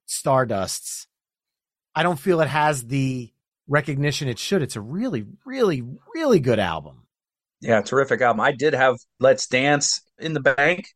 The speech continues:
Speaker 2: So it kind of was gonna come down to, if I did pick a David Bowie song, what was the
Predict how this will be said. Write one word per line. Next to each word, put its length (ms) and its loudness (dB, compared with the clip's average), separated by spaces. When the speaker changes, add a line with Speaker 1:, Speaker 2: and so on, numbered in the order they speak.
Speaker 2:
So 420 4
it 180 -2
kind 260 0
of 100 0
was 420 2
gonna 220 2
come 160 -2
down 240 6
to, 280 0
if 160 -2
I 140 4
did 280 -2
pick 160 0
a 60 2
David 240 2
Bowie 240 6
song, 300 0
what 360 0
was 220 0
the 180 2